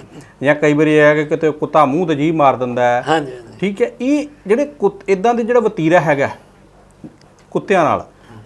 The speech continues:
Speaker 1: ਉਹ ਕਿੰਨਾ ਕੁ ਖਤਰਨਾਕ ਹੋ ਸਕਦਾ ਕਿ ਉਹਨਾਂ ਦਾ ਜਿਹੜਾ ਥੁੱਕ ਹੈ, ਸੈਲਿਵਾ ਹੈ,
Speaker 2: ਯੈੱਸ, ਯੈੱਸ।
Speaker 1: ਹਿਊਮਨ ਬੀਇੰਗ ਦੇ ਲਈ,
Speaker 2: ਯੈੱਸ, ਯੈੱਸ।
Speaker 1: ਇਨਸਾਨਾਂ ਦੇ ਲਈ, ਛੋਟੇ ਬੱਚਿਆਂ ਦੇ ਲਈ ਕਿੰਨਾ ਕੁ ਖਤਰਨਾਕ ਹੈ?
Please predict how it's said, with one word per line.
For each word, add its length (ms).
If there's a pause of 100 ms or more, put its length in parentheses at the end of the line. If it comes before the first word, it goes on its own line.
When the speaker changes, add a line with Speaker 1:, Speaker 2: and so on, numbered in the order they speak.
Speaker 1:
ਉਹ 40
ਕਿੰਨਾ 280
ਕੁ 180
ਖਤਰਨਾਕ 380
ਹੋ 80
ਸਕਦਾ 260
ਕਿ 120
ਉਹਨਾਂ 200
ਦਾ 80
ਜਿਹੜਾ 140
ਥੁੱਕ 360
ਹੈ, 100
ਸੈਲਿਵਾ 500
ਹੈ, 40
Speaker 2:
ਯੈੱਸ, 300
ਯੈੱਸ। 160
Speaker 1:
ਹਿਊਮਨ 300
ਬੀਇੰਗ 240
ਦੇ 100
ਲਈ, 160
Speaker 2:
ਯੈੱਸ, 260
ਯੈੱਸ। 80
Speaker 1:
ਇਨਸਾਨਾਂ 460
ਦੇ 100
ਲਈ, 340 (120)
ਛੋਟੇ 260
ਬੱਚਿਆਂ 400
ਦੇ 100
ਲਈ 220 (680)
ਕਿੰਨਾ 280
ਕੁ 100
ਖਤਰਨਾਕ 540
ਹੈ? 160